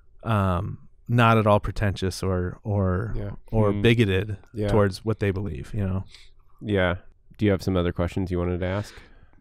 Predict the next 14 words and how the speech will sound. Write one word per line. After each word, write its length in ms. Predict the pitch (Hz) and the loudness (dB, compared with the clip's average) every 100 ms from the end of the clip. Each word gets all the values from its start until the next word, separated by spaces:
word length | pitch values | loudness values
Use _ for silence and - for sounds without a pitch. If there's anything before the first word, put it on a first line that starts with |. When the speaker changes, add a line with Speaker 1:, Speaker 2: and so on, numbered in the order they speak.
| - - | -8 0
Speaker 3:
I 140 | 214 | 4
don't 160 | 277 175 | 4 6
really 240 | 147 131 | 8 8
have, 440 | 123 120 123 107 - - - | 8 6 6 2 -6 -6 4
um, 560 | 131 117 110 104 101 - - | 6 8 6 4 0 -8 -2
I 100 | 156 | 6
didn't 200 | 196 190 | 6 6
really 200 | 151 143 | 6 4
have 300 | 131 127 127 | 4 4 2
too 180 | - 127 | 0 2
many 200 | 120 113 | 2 2
questions. 560 | - 110 107 117 107 107 143 | 2 0 2 0 0 0 4
I, 340 | 147 143 - - - 135 | 6 6 2 -6 -4 6
I 460 | 135 135 131 131 | 8 8 6 2